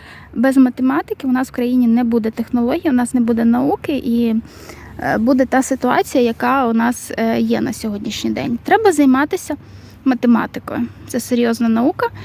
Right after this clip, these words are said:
і людство, е, напевно, ще не придумало найкращого способу розвивати дитячі мізки, ніж, е, займатися математикою.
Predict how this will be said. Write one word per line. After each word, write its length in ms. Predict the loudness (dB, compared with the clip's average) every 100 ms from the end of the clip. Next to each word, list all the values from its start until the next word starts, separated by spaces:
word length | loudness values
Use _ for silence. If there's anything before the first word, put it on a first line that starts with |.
| -16 -18 -14 0
і 340 | 4 6 4
людство, 580 | 2 0 -4 0 2 2 -2 -10 -16 -16 -16 -12 -4
е, 360 | -2 0 2
напевно, 760 | 2 4 4 2 0 0 2 0
ще 160 | 2 2
не 140 | 2
придумало 680 | 0 0 4 6 6 2 -2 -12 -20 -20 -20 -4
найкращого 720 | -2 -2 -2 -2 -2 -2 -2
способу 680 | -4 0 0 2 -2 -2 -6 -10 -20 -12
розвивати 800 | -2 0 2 4 2 2 -2 -2 -2
дитячі 460 | -2 0 -2 -2
мізки, 400 | 0 0 -2 -2
ніж, 400 | 2 2 0 -2
е, 260 | -2 0 0
займатися 560 | 2 2 2 -4 -4
математикою. 760 | -4 -4 -6 -6 -8 -10 -12